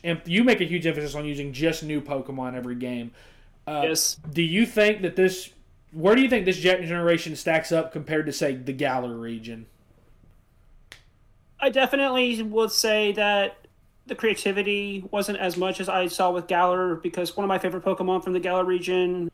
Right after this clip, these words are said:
Speaker 2: is literally a Dragon Grass type Flapple.
Speaker 1: Yes.
Speaker 2: Because that was so needed. And this generation,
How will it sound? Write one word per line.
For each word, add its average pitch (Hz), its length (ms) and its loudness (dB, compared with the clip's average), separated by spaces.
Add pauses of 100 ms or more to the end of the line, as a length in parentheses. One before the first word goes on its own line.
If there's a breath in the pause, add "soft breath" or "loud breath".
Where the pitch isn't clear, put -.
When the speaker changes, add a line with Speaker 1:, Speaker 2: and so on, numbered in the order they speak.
Speaker 2:
is 170 340 -4
literally 180 840 -2
a 170 220 0
Dragon 170 460 0
Grass 160 280 0
type 175 300 0
Flapple. 170 600 0 (220 soft breath)
Speaker 1:
Yes. 160 420 -2
Speaker 2:
Because 185 320 2 (100)
that 180 120 2
was 185 180 2
so 180 440 4
needed. 180 580 0 (360)
And 214 120 0
this 254 120 4
generation, 240 640 2